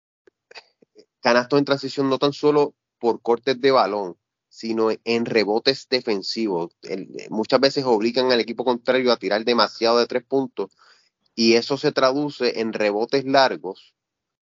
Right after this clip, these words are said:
donde casi siempre el principal rebotero ha sido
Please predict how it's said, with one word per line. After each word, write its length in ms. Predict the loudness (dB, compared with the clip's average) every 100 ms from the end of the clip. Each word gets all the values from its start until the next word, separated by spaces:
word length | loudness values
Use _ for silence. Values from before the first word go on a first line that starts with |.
| _ _ -2
donde 360 | 0 0 -4 _ -2
casi 300 | -2 -2 -8
siempre 640 | -2 -2 0 0 0 0
el 80 | -6
principal 500 | -6 -8 -8 -4 -2
rebotero 640 | 2 2 2 2 2 4
ha 80 | 2
sido 500 | 0 -2 0 0 -2